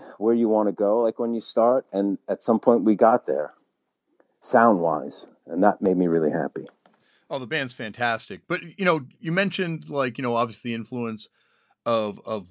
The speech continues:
Speaker 2: Robert Klein and, and kind of, you know, as you said off the top, the kind of period in New York, which is something that you kind of, throughout your career, you've kind of been involved with, like, either Basketball Diaries, Summer of Sam, and, and of course your book, which you talked about too. What is it about that era, do you think?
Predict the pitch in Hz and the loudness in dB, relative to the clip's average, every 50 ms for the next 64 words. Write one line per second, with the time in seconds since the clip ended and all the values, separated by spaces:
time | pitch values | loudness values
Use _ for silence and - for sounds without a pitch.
0 | 101 117 113 113 107 107 - - 135 127 123 120 120 120 113 107 117 - 110 107 | -8 -4 -4 -4 -4 -6 -10 -8 -6 -4 -2 -2 -2 -4 -4 -6 -8 -10 -10 -10
1 | 104 - 107 104 104 95 95 - 139 156 - 127 104 92 92 95 _ _ _ - | -8 -8 -8 -8 -8 -8 -12 -16 -20 -12 -8 -8 -8 -8 -10 -14 _ _ _ -12
2 | 113 110 101 - 120 113 95 104 104 104 95 - 123 104 107 101 - 101 90 - | -12 -10 -6 -4 -4 -4 -4 -6 -14 -14 -10 -6 -6 -4 -4 -6 -8 -10 -10 -6
3 | 113 113 113 110 - 107 - - 107 104 101 - - 120 120 120 110 104 107 104 | -4 -2 -2 -4 -6 -14 -12 -10 -10 -10 -10 -10 -8 -6 -6 -6 -6 -6 -8 -8
4 | 104 104 107 127 139 123 - - 120 120 - - 113 101 - _ - - _ _ | -8 -8 -8 -6 -8 -8 -10 -10 -12 -12 -10 -10 -12 -12 -12 _ -20 -20 _ _
5 | _ _ _ - - 196 214 262 220 185 151 - 180 165 156 147 - - - 156 | _ _ _ -4 -2 -2 -2 0 -4 -4 -4 -4 -4 -4 -4 -4 -8 -6 -4 -2
6 | 156 135 131 123 - - - 151 170 165 143 123 107 - 139 131 123 101 95 - | -2 -2 -2 -6 -8 -8 -8 -6 -4 -4 -4 -4 -6 -4 -6 -6 -6 -6 -6 -8
7 | 117 117 110 98 107 107 123 151 139 120 120 - 110 104 95 110 110 113 104 107 | -6 -6 -6 -4 -2 -2 -2 -2 -2 -4 -8 -10 -8 -10 -8 -4 -4 -4 -4 -6
8 | 107 101 _ - - 117 123 123 - 127 127 123 113 - 120 120 120 120 120 120 | -12 -14 _ -8 -2 0 0 0 0 -4 -4 -4 -2 0 0 0 0 0 -2 -4
9 | 117 117 113 - - - 127 123 120 110 101 92 - - - - 113 113 117 117 | -6 -6 -8 -8 -6 -4 -4 -4 -4 -6 -6 -8 -8 -8 -8 -6 -6 -6 -4 -4
10 | 113 113 113 113 107 101 104 - 104 98 _ - 120 107 - 110 98 - 120 117 | -6 -6 -6 -8 -8 -10 -12 -12 -12 -14 _ -8 -8 -8 -8 -10 -8 -4 -6 -6
11 | - - 110 - - 113 - - - - 95 - 104 104 101 - - - 151 143 | -6 -8 -16 -16 -16 -16 -12 -8 -8 -8 -8 -8 -14 -14 -14 -14 -8 -6 -4 -4
12 | 117 104 - _ - - - _ _ - 120 123 185 202 185 220 226 214 160 160 | -4 -6 -8 _ -20 -20 -20 _ _ -12 -4 -4 -2 -2 -2 -2 -2 -2 -2 -2
13 | 143 143 127 110 - - 110 131 139 127 98 - 95 90 - 90 87 85 | 0 0 -2 -2 -2 -4 -4 -2 -2 -4 -4 -8 -14 -18 -18 -20 -20 -20